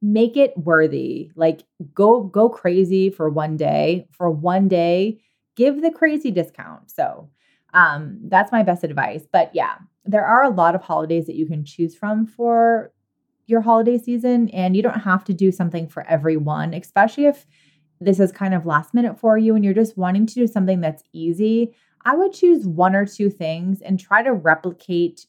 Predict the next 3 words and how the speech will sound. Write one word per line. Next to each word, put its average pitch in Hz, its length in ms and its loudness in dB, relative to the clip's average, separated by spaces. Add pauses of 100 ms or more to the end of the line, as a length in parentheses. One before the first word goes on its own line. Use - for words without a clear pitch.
your 156 340 -6
processes 226 1080 -8 (400)
and, 185 200 -2